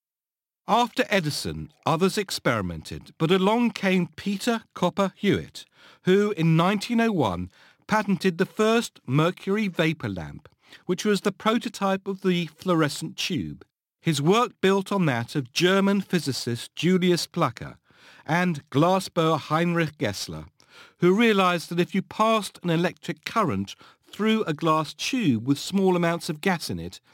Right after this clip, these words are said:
you could make it light. Hewitt began to experiment too and discovered that the brightness of these mercury-filled lights was truly startling. His lights, he thought, would be too bright for domestic homes,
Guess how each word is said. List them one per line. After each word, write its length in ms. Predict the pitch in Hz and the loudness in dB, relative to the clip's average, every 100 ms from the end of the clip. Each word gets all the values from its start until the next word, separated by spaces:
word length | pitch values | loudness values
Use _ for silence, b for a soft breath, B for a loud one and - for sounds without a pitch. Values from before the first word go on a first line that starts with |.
| b - | b -8
you 80 | 202 | -6
could 160 | 208 | 0
make 300 | 185 147 - | 2 2 0
it 120 | 170 | -4
light. 440 | 165 143 76 - - _ _ _ - | 0 -2 -4 -12 -20 _ _ _ -2
Hewitt 360 | 190 240 240 | 2 2 0
began 380 | - 180 190 185 | -4 0 2 0
to 140 | 185 208 | 0 -4
experiment 640 | 196 - 196 175 175 185 | -2 -2 0 0 0 -4
too 300 | - - 240 | -2 0 4
and 100 | 135 | 4
discovered 560 | 143 151 - 226 202 180 | 2 -2 0 0 0 0
that 180 | 190 - | -2 0
the 160 | 175 | -2
brightness 680 | 143 143 185 240 - 185 - - | 0 2 2 2 -2 -6 -6 -6
of 160 | 160 147 | -4 0
these 220 | 156 135 | 0 2
mercury-filled 880 | 156 180 185 - 180 165 - 170 143 | 4 4 0 -2 -2 -2 -2 0 2
lights 540 | 151 113 80 - - - | 2 2 -2 -10 -14 -6
was 200 | - 254 | -4 -4
truly 600 | - - - 269 165 98 | -4 -4 4 4 4 2
startling. 760 | 98 - 160 147 131 - 73 67 _ _ _ _ | -2 -2 0 0 -2 -6 -10 -12 _ _ _ _
His 240 | 269 220 | 0 2
lights, 400 | 220 156 104 - | 2 2 -2 -6
he 100 | 131 | -8
thought, 380 | 117 123 117 - | 0 2 2 0
would 120 | 170 | -2
be 100 | 214 | -2
too 280 | - 269 233 | 0 2 2
bright 380 | 175 151 110 - | 2 2 0 -2
for 100 | 196 | -2
domestic 540 | 240 196 147 - - | 0 0 -2 -6 -6
homes, 600 | - 185 82 80 - - | -2 -2 -2 -6 -10 -12